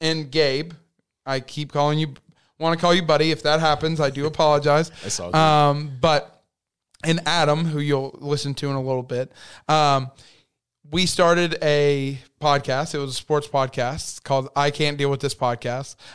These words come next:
Speaker 1: Um, and Adam and Gabe were one of the, the, the O Gs. We kinda created it together. And obviously he's gone on and done this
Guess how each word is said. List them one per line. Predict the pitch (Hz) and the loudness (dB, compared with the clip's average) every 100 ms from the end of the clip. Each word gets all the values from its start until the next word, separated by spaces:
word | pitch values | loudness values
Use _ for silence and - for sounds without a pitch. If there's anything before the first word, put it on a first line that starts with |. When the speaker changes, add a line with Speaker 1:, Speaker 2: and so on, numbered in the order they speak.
| - | -6
Speaker 1:
Um, | 143 139 139 | 0 2 0
and | 139 | -2
Adam | 147 160 160 160 165 | 0 2 2 0 -4
and | 147 139 | -12 -6
Gabe | 143 143 143 139 | -2 0 -2 -4
were | 135 131 | -6 -6
one | 131 143 | -6 -6
of | 139 | -6
the, | 131 123 120 | -4 -4 -4
the, | 123 123 120 _ - | -6 -8 -10 _ -8
the | 131 | 0
O | 156 | 2
Gs. | 160 160 175 127 - - | 2 0 -2 -4 -12 -16
We | 131 131 | -8 -8
kinda | 131 143 143 | -4 -2 -2
created | 135 143 143 135 | -2 -2 -2 -4
it | 127 | -4
together. | 135 135 120 120 | 0 0 -2 -4
And | 139 131 - - - | -2 -2 -8 -20 -6
obviously | - 151 156 151 - 147 | 0 2 2 0 2 2
he's | 139 156 160 147 | 2 -2 -2 0
gone | 156 147 | 2 4
on | 147 151 147 | 4 2 0
and | 135 127 | -2 -2
done | 139 135 131 127 127 | -2 -2 -4 -8 -4
this | 127 160 160 - - | 2 4 2 0 -6